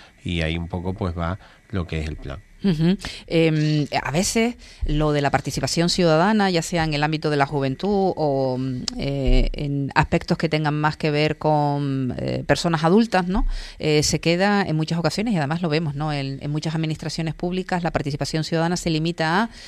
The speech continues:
Speaker 2: "Elija usted el tema del carnaval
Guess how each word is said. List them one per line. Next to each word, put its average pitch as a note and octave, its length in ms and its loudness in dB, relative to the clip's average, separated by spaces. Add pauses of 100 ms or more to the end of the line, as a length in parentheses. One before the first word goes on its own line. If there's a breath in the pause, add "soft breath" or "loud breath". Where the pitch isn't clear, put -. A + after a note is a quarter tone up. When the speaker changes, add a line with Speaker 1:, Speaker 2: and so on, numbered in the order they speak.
(160 loud breath)
Speaker 2:
"Elija F#3+ 280 4
usted A3+ 360 0 (400 loud breath)
el D#3 320 2
tema G3 200 2
del F3 120 2
carnaval C#3+ 480 0